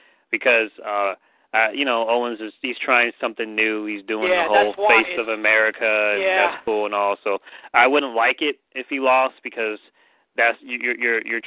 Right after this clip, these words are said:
Speaker 1: trading the belt around too much. But before they did any of this stuff, like, the moment they put A J in, in the match, the moment they put him in a number one contenders match, I knew A J was, was winning. 'Cause
Speaker 2: Yeah.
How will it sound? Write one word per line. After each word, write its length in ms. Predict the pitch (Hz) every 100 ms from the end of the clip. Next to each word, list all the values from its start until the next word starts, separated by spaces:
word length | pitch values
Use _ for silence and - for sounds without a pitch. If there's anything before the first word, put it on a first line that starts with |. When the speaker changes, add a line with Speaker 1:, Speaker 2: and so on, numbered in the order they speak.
| -
Speaker 1:
trading 220 | 127 123
the 80 | 110
belt 240 | 113 110
around 340 | 107 107 110 107
too 120 | 120
much. 260 | 110 107 - -
But 240 | 101 98 - _ _ _ 123
before 420 | 123 - 160 170
they 140 | 151
did 180 | 135 139
any 220 | 127 127
of 60 | 113
this 140 | 104 -
stuff, 280 | 107 98 -
like, 240 | 107 101
the 100 | 110
moment 500 | 107 107 123 135 131 -
they 220 | 120 120
put 260 | 110 - 120 -
A 200 | 120 120
J 400 | 120 123 120 - _ _ _ _ _
in, 340 | 120 120 113 107
in 180 | 113 113
the 80 | 113
match, 380 | 113 113 113 - - - - -
the 340 | 135 139 135
moment 380 | 135 160 208 196
they 120 | 151
put 220 | 135 160
him 140 | 160 143
in 60 |
a 40 | 123
number 260 | 120 131
one 140 | 123 117
contenders 480 | 110 104 127 110 101
match, 260 | 104 98 -
I 120 | 107 104
knew 260 | 107 107
A 160 | 101 101
J 280 | 104 98 95
was, 240 | 95 92 - - _ -
was 200 | 107 98
winning. 360 | 98 98 92 _ _ _ _ _
'Cause 180 | - 196
Speaker 2:
Yeah. 200 | 170